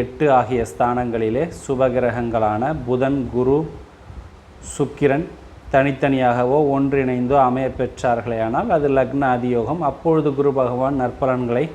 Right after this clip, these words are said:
வழங்குவார். அதை தவிர்த்து எட்டிலே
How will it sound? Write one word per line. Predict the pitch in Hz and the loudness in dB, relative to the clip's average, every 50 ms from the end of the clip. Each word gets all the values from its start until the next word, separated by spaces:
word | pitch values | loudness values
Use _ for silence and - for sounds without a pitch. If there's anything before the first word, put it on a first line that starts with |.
| - - - 110 101 107 | -14 -18 -14 -8 -4 -4
வழங்குவார். | 107 117 117 110 113 113 131 135 123 120 | -2 -2 -2 -2 -2 0 0 2 2 4
அதை | 127 156 170 165 165 170 | 4 2 2 2 2 2
தவிர்த்து | 160 165 165 160 165 - - 190 151 120 120 120 135 156 170 - - - - - - - - - - - - - - - - - - 147 160 | 2 2 0 -2 -4 -4 -2 0 0 2 2 0 0 -2 -6 -10 -14 -18 -20 -20 -20 -20 -20 -20 -20 -18 -18 -18 -20 -20 -18 -6 2 2 2
எட்டிலே | 156 156 - 165 156 156 | 2 4 2 4 4 4